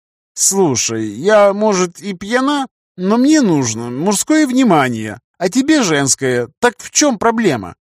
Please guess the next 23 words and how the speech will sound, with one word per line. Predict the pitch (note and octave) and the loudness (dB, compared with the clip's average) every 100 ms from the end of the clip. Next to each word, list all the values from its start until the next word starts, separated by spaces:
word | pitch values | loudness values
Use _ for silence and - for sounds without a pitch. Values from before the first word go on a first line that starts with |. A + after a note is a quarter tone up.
| _ _ - | _ _ -4
"Проблема? | C#3+ D3+ B2+ D#3 A#3 A#3+ - _ _ | 0 0 0 0 2 0 -6 _ _
Может | D#3 F#3 E3 | 0 0 0
быть, | F3+ D3 | -2 0
то, | G3+ F3+ | 0 2
что | - | 0
мой | F#3 G3 F3+ | 2 4 4
лучший | F3+ F#3 F#3 F3 | 2 2 0 2
друг | F3 G#3 | 0 -2
любит | C#3 E3+ A3 G3+ | 0 2 0 -2
тебя? | A#3+ G#3+ G3 - _ | 0 0 0 -6 _
Или | C#3+ F3 F#3+ | -2 0 2
то, | G#3+ | 2
что | F#3+ G#3 | 2 2
он | G3+ | 0
сейчас | E3 G#3 F3+ | 0 0 0
в | F3+ | -2
руках | F3 G#3 F#3 | 0 0 0
ублюдков, | E3 C3 F3+ - G3 C#3 _ | -2 2 0 2 -2 -2 _
которые | - F#3 F#3+ F3+ | -2 2 2 4
вырезают | G3 F#3+ G3 G3 F#3+ | 2 2 2 2 4
органы | G3+ F3 F3+ F3+ | 2 2 0 2
у | F3+ | 0
людей? | E3 F3+ E3+ | 2 2 2